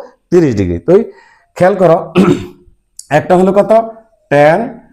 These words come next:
ষাট ডিগ্রি, আর একটা হলো ট্যান তিরিশ ডিগ্রি। সেক্ষেত্রে তোমরা বলো তো, এখানের মধ্যে কোন কোনটা বড়? তাহলে যদি আমি জিজ্ঞাসা করি, তাহলে অবশ্যই তোমরা বলবে ট্যান ষাট ডিগ্রি মান বড়। আর যদি এই মানটার দিকে তুমি ভালোভাবে খেয়াল করো, একটা হলো ওয়ান by রুট থ্রি,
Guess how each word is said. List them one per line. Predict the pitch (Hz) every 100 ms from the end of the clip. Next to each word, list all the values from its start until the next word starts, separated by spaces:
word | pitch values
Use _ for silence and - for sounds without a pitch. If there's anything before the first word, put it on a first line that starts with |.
| _
ষাট | - - 135 139 143 139
ডিগ্রি, | 175 165 240 - - _
আর | - 127
একটা | 139 165
হলো | 175 175
ট্যান | 170 156 233 285 - _ _ _ _ _ _ _ _ -
তিরিশ | 143 139 196 - - -
ডিগ্রি। | 113 131 104 87 - - _
সেক্ষেত্রে | - 160 185 190 202
তোমরা | 202 196
বলো | 151 180
তো, | 180 202 - - 170
এখানের | 165 185
মধ্যে | 185 180
কোন | 185 185 185
কোনটা | 180 180 190
বড়? | 180 180 226 - _ _ -
তাহলে | 156 165
যদি | 165 170
আমি | 160
জিজ্ঞাসা | 143 143 165 180
করি, | 175
তাহলে | 185
অবশ্যই | 175 165 196 190
তোমরা | 185 190
বলবে | 180 180
ট্যান | 180 160
ষাট | - 139
ডিগ্রি | 135 131
মান | 139 131
বড়। | 104 87 85 _ _ _ _
আর | 123 147
যদি | 156 180
এই | 180 180
মানটার | 180 175 170 185
দিকে | 180 190
তুমি | 185 175
ভালোভাবে | 156 165 180 180 190
খেয়াল | 160 160
করো, | 147 147 - _ _
একটা | 139 139
হলো | 170 175
ওয়ান | 165
by | 170 165
রুট | 170 -
থ্রি, | 190 240